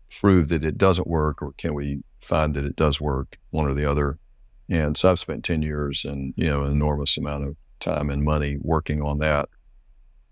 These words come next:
Um, increasingly, by the way, I believe that fusion will not be a productive source of energy. Of course, the news is filled with announcements of the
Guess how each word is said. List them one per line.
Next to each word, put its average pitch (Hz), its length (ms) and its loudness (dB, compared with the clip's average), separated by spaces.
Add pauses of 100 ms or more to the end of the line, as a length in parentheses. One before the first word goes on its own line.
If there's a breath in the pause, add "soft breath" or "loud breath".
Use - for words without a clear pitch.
(680)
Um, 80 340 2 (380)
increasingly, 104 560 6
by 85 180 4
the 78 80 0
way, 78 380 -2
I 85 100 2
believe 78 520 -4
that 78 280 -6
fusion 78 460 -4
will 71 180 -2
not 78 340 0
be 82 140 0
a 69 60 -2
productive 76 580 -6
source - 380 -2
of 80 120 -6
energy. 73 460 -4 (200 loud breath)
Of - 40 -20
course, - 260 2
the 76 140 -2
news 80 400 2
is 73 160 -6
filled 80 320 -2
with 73 160 -6
announcements 76 680 -6 (440)
of 78 200 -4
the 73 280 -4